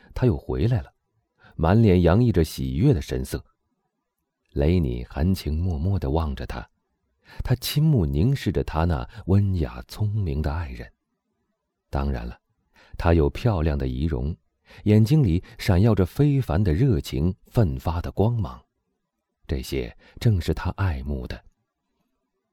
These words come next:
“您刚才希望我去做一个医生。”维尔夫对他说道。“好吧，同希腊神医埃斯克拉毕的教条相比，我至少有一点是大同小异的，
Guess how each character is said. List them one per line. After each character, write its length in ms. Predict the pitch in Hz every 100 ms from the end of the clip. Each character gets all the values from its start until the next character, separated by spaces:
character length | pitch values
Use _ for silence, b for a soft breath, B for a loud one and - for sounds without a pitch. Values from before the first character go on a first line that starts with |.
| _ _ _ _ _ _ _ _ _ _ -
“您 140 | 113
刚 180 | 139 156
才 180 | 104 113
希 200 | - 156
望 140 | 139
我 220 | 73 71 76
去 140 | 107
做 200 | - 101
一 60 | 98
个 120 | 85
医 200 | 117 170
生。” 260 | - 58 - _ _ _ _ _ _ -
维 140 | 76
尔 80 | 73
夫 140 | 69
对 120 | 65 64
他 120 | 62
说 160 | 69
道。 140 | 69 - _ _ _ _ _ _ _ _ _
“好 200 | - -
吧， 140 | - - _ _ _ _ _ _ _ B B
同 160 | 139 147
希 200 | - 190
腊 160 | 143
神 300 | 90 104 135
医 180 | 147 131 b
埃 160 | 92 98
斯 120 | -
克 120 | -
拉 120 | 107 117
毕 160 | 151
的 100 | 90
教 260 | - 127 76
条 220 | - 110
相 240 | - 113 110
比， 220 | 69 - b b b
我 100 | 139
至 140 | 139 180
少 160 | 165
有 120 | 120
一 220 | 123 175 117
点 200 | 80 82
是 120 | 104
大 240 | 117 85
同 160 | 92 110
小 260 | - 64
异 160 | 92 95
的， 160 | -